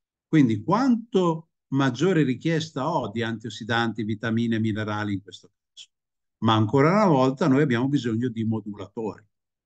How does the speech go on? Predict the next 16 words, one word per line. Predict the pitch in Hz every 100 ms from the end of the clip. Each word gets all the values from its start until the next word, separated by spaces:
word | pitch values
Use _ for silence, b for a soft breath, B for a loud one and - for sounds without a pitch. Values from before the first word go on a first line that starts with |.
| _ _ _ _ -
per | 113
combattere | 107 113 113 110 113
anche | 110 104
l'inquinamento. | 107 104 101 104 123 123 95 - _
Pensate, | 107 101 131 110 104
ancora | 104 101 123 113
oggi, | 131 107 98 95 _ _ _ _ _ _ _ _ _
eh, | 107 98 98
si | -
continua | 120 123 110 139
a | 107
fumare | 127 131 151 123 113
e |
a | 113
svapare, | 110 110 139 135 104 101 131 190 - _ _ _ _ _ _ _ _ _ _ _ -
eh, | 123 113 113 104 101 98 95